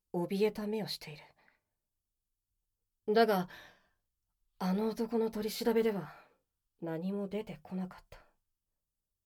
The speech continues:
共通点は、性欲違反測定器、ザーメンカウンターの数値が違反ギリギリだったということだけか。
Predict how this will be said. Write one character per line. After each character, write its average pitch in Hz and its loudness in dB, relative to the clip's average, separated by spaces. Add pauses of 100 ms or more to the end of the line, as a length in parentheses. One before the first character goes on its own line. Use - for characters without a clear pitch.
(1400)
共 202 2
通 214 2
点 180 2
は、 160 -4 (680)
性 226 4
欲 220 6
違 214 4
反 208 0
測 196 -8
定 185 -4
器、 - -16 (800)
ザ 202 4
ー - 6
メ 208 6
ン 214 4
カ 214 4
ウ 214 6
ン 208 2
タ 180 2
ー 170 0
の 165 -4
数 185 -4
値 - -8
が 151 -4 (420)
違 196 2
反 240 8
ギ 196 2
リ 233 6
ギ 254 2
リ 262 4
だ 262 4
っ 262 0
た 202 -2
と 185 -10
い 165 -6
う 165 -12
こ 185 -12
と 180 -8
だ 147 -14
け 170 -16
か。 - -20